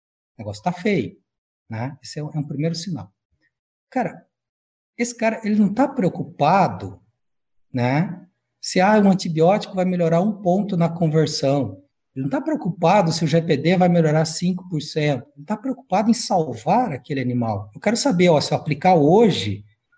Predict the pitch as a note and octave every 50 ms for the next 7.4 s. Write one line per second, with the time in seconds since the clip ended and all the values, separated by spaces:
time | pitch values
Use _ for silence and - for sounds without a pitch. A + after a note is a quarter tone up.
0 | _ _ _ - - - - C3+ A#2 C3 D3+ G3+ G#3 - - F3+ D#3+ C#3 A#2 A#2+
1 | D#3+ G#3+ A3+ - F#3 D3 C3+ E3+ A#3 B3 B3 - E3+ C#3+ C#3 C3 C#3 C#3 C3+ C3
2 | A#2 G#2 A2 A2 B2+ E3+ G3 F3 B2+ G2+ - - _ _ _ _ _ _ _ _
3 | - C3+ C#3 B2 D#3+ E3 D3+ - - - F#3 G3+ D#3+ B2 B2+ C3+ - - _ _
4 | _ _ _ _ - C3+ B2+ - C#3+ D3+ E3 E3+ D3+ C#3+ E3 E3+ E3 E3+ A#3 D#4
5 | C#4 - B3+ E3 C#3+ C3 B2+ A#2+ G#2+ G2+ C#3+ F#3 G3+ - - - - - - E2+
6 | _ _ _ _ _ _ _ _ _ _ _ _ _ _ _ _ A2+ A2 A#2 B2+
7 | A#2+ - C#3 C3 C3 C#3 D3